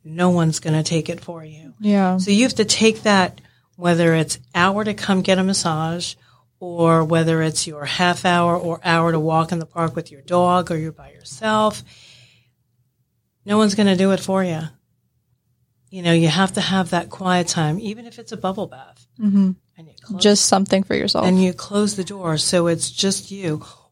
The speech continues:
Speaker 1: Or you, maybe your time with God. Maybe that's that time where you need to get, you know, in, in the Word, whether it's the Torah or the Bible, whatever it is. But you have to have self-care time.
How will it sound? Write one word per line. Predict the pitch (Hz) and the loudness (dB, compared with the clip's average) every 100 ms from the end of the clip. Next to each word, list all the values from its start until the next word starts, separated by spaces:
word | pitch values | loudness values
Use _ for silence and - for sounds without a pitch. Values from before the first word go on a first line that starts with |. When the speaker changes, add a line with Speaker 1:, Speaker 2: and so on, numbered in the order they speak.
| - | -6
Speaker 1:
Or | 208 | -2
you, | 208 | 0
maybe | 220 208 214 | 0 2 2
your | 233 220 220 | 2 2 2
time | - 226 220 | 0 0 0
with | 220 220 | 0 -2
God. | 208 214 175 147 - _ - _ - | -2 -4 -4 -8 -12 _ -20 _ -4
Maybe | 190 214 | 2 4
that's | 226 220 220 | 4 0 -2
that | 208 208 | -4 -4
time | - 196 208 202 | -4 0 2 2
where | 196 | 2
you | 185 | 2
need | 185 185 | 2 2
to | 196 | 0
get, | 190 190 - _ | 0 -2 -4 _
you | - 190 | -14 -4
know, | 190 | 0
in, | 185 170 185 | 2 0 -4
in | 196 180 | -14 -16
the | 170 | -10
Word, | 185 175 156 | -4 -4 -4
whether | 160 160 160 | -6 -10 -14
it's | 160 - - - - - _ _ _ _ _ _ _ _ _ - | -16 -14 -14 -16 -20 -20 _ _ _ _ _ _ _ _ _ -14
the | 147 | -6
Torah | - 185 196 196 190 190 | -2 0 2 0 0 0
or | 170 156 143 | 0 -2 -4
the | |
Bible, | 143 165 175 175 170 | -2 -2 2 0 0
whatever | 165 180 175 | 0 0 -2
it | 151 | -6
is. | 147 147 - | -10 -18 -16
But | - 202 - | -14 -14 -12
you | 190 | -8
have | 185 190 | -6 -4
to | 180 | -4
have | 170 | -2
self-care | - 170 151 - 156 | 0 0 -2 -8 -12
time. | - 165 156 175 | -8 -6 -6 -10